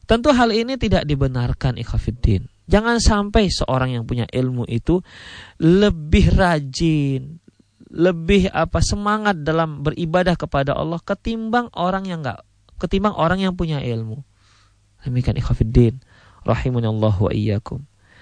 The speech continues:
Ya, bagaimanapun itu pasti akan, akan menghilangkan kewibawaan seorang alim, ya, seorang talabul ilmi. Anak ini semenjak, eh, dia masuk pesantren,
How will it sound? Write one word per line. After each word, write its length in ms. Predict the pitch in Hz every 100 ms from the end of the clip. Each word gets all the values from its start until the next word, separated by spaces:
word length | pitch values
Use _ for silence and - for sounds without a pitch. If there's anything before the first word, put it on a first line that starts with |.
| - _
Ya, 160 | 127 120
bagaimanapun 800 | 117 120 123 123 120 - 165 - _
itu 240 | - 156 147
pasti 400 | 147 131 - -
akan, 480 | 127 - 165 196 - - _ _ _ _ _ _
akan 280 | 139 - 180 160
menghilangkan 720 | 139 117 123 131 131 165 160
kewibawaan 840 | 120 123 117 113 123 151 160 175 - _ _ _
seorang 560 | - - - 120 117
alim, 480 | 117 117 110 110 117 - _ _ _ -
ya, 160 | 139 139 -
seorang 400 | - - 147 139
talabul 400 | 127 127 120 117
ilmi. 400 | 120 117 110 113 - _ - - -
Anak 320 | 151 160 160
ini 560 | 170 165 180 202 220 - - - - -
semenjak, 960 | - - 208 196 196 190 175 190 - _ _ _ _ _ _ _ -
eh, 400 | 165 170 147 - -
dia 400 | 143 143 180 170
masuk 240 | 165 147 -
pesantren, 720 | 165 - 180 147 110 120